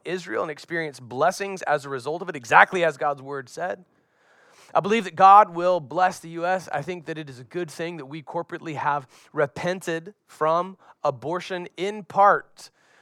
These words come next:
but it's not enough, is it? It's not enough.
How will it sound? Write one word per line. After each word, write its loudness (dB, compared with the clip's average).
but -2
it's -8
not -2
enough, -4
is -6
it? -16
It's -4
not 4
enough. 0